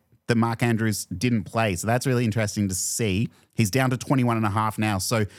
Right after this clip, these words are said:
Sully likes, uh, I think Sully's taken Isaiah Likely over twenty-one and a half receiving yards. He likes that. He also likes Mark Andrews over thirty-four and a half receiving yards. I would only take one or the other. I wouldn't take both. If you actually have a look on the season,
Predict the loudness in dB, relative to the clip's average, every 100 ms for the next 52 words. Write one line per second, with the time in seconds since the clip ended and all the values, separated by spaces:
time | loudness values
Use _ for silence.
0 | -10 -4 -2 0 0 2 2 0 -2 -8
1 | -6 0 0 0 -2 -2 0 0 -2 0
2 | 0 2 2 2 2 0 2 0 0 0
3 | 2 2 0 0 2 2 2 0 -2 -2
4 | -4 0 2 4 2 0 -2 -2 0 0
5 | -2 -2 -2 -4 _ _ _ 0 2 0
6 | 0 -2 0 0 0 0 0 0 0 -2
7 | -2 -2 -2 -2 -2 0 0 0 -2 -8
8 | _ _ _ 0 0 0 0 0 0 -4
9 | -2 0 2 0 0 -2 -2 -4 -2 2
10 | 2 0 -2 -2 0 2 0 0 -2 -2
11 | -2 -4 -6 -8 -10 -4 -2 -2 -10 _
12 | _ _ _ _ _ _ _ _ _ _
13 | -2 0 2 0 0 -2 -2 -6 0 2
14 | 0 0 -2 0 0 -4